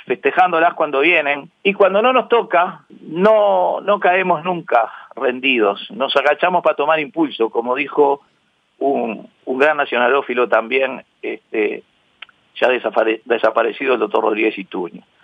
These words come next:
O sea, yo entiendo que en un día como hoy, que hacemos de cuenta que es catorce,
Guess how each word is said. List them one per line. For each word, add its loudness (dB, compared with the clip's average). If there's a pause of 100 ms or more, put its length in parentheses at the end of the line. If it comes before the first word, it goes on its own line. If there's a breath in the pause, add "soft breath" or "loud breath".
(220 soft breath)
O 2
sea, 0 (720)
yo 0 (320)
entiendo 0
que 2
en 0
un 0
día 2
como 0
hoy, 0
que -2
hacemos -4
de 0
cuenta 0
que -8
es -10
catorce, -2